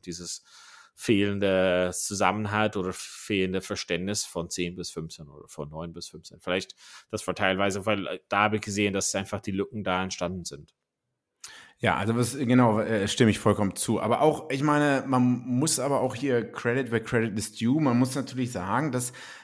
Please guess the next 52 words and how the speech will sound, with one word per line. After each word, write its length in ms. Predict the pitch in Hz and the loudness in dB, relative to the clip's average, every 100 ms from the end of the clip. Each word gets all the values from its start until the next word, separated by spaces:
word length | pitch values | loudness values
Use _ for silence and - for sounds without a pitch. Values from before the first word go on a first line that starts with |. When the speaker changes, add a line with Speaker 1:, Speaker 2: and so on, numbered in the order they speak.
| - - | -18 -12
Speaker 2:
ich 320 | 82 131 156 | -4 2 4
empfand, 420 | 147 - 117 135 | 4 4 2 2
dass 180 | 123 127 | 0 2
halt 260 | 117 110 | 2 0
Südafrika 500 | 110 - 104 - 123 | -4 -4 -6 -2 0
viel 240 | 113 - 127 | 0 2 2
Druck 220 | 131 - | 4 2
aufgebaut 580 | 95 92 - - 85 87 | -2 -6 -6 -4 -4 -6
hat, 180 | 78 - | -10 -4
Speaker 1:
Ja. 80 | 104 | 2
Speaker 2:
grad 160 | 107 107 | 2 4
in 80 | |
der 120 | 110 98 | 0 0
ersten 220 | - 101 | -2 -2
Halbzeit, 400 | 101 - 87 95 | -2 -4 -6 -2
grad 260 | 107 123 117 | 0 0 2
am 140 | 104 | 4
Ruck, 320 | 107 123 123 - - - | 6 4 2 -14 -18 -6
grad 220 | 107 113 | -2 2
in 80 | 117 | 2
der 80 | 104 | 0
Verteidigung. 500 | 113 - 110 104 95 | -2 0 0 2 0
Und 80 | 101 | -4
die 120 | 98 | 0
waren 220 | 107 127 | 2 4
in 100 | 120 | 4
den 140 | 113 110 | 4 2
Spielen 320 | - 113 98 | 0 2 2
davor, 640 | 95 - 135 98 131 - - - - | 0 -2 2 4 2 0 -8 -20 -4
grad 240 | 120 117 | -2 0
im 60 | 110 | 0
Spiel 440 | - - 110 101 | -4 0 2 2
gegen, 440 | 95 98 95 92 - | 2 0 0 -2 -4
ähm, 340 | 92 90 90 | -6 -4 -6
in 220 | 87 95 - | -6 -10 -10
einem, 180 | 98 | -8
einem 220 | 80 123 120 | -4 0 0
der 100 | 101 | 0
Spiele 280 | - 104 | -2 -2
gegen 160 | 98 90 | 2 2
Australien, 640 | 78 - 104 113 98 95 | 2 -4 2 2 4 2
ich 100 | 107 | 0
glaub, 120 | 107 - | -2 -16
das 120 | - | -8
erste 360 | 95 104 - | -4 -4 -4
oder 160 | 90 87 | -4 -2
so, 100 | 101 | -2
super 500 | 98 104 135 127 110 | 0 0 2 6 6
langsam 520 | 98 98 95 87 82 | 6 0 -4 -6 -8
halt 180 | 71 - | -12 -14
oder 160 | 92 | -18
so. 100 | 92 | -20